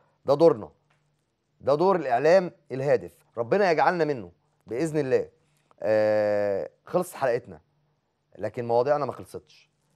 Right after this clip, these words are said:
آه، صفحات تواصل مش هفكركم موجودة على الشاشة دايمًا،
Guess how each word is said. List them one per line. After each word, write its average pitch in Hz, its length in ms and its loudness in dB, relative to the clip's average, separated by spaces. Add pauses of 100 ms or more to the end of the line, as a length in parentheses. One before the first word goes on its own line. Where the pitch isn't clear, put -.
(400)
آه، 92 260 -10
صفحات - 400 -4
تواصل 127 500 -2 (280)
مش 98 120 -20
هفكركم 113 600 -6
موجودة 107 400 -6
على 90 120 -8
الشاشة 113 280 -14
دايمًا، 123 380 -10